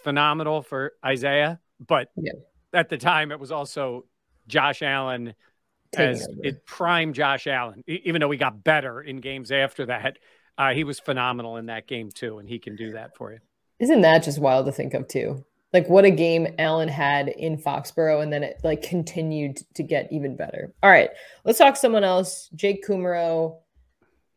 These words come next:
Speaker 2: has spent some time, um, he mostly was a special teams guy, but he's an unrestricted free agent this season. He's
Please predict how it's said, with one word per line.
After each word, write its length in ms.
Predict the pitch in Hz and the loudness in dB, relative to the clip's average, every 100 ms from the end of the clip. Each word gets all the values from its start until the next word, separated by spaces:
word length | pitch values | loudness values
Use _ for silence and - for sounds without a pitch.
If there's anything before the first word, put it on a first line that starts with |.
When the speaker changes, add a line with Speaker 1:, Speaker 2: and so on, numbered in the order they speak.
| _ | _
Speaker 2:
has 180 | - 147 | -12 -8
spent 240 | - 180 | -4 -4
some 140 | 180 | -6
time, 400 | 170 170 160 160 - | -8 -4 -4 -6 -8
um, 500 | 160 147 147 151 147 156 _ | -8 -6 -8 -8 -12 -16 _
he 140 | - 180 - | -10 -8 -4
mostly 320 | 185 190 208 | -2 -2 -2
was 140 | 185 | -2
a 40 | 147 | -4
special 320 | - 147 147 | -4 -6 -6
teams 280 | - 143 143 | -12 -14 -10
guy, 260 | 143 139 | -6 -4
but 320 | 139 139 147 156 | -4 -4 -4 -2
he's 160 | 170 | -4
an 60 | - | -4
unrestricted 580 | 175 175 170 165 160 160 | -4 -4 -4 -6 -6 -8
free 200 | 151 160 | -4 -2
agent 280 | 156 160 | -2 -4
this 160 | 151 151 | -6 -8
season. 360 | 156 147 147 147 | -6 -6 -6 -8
He's 200 | 147 | -10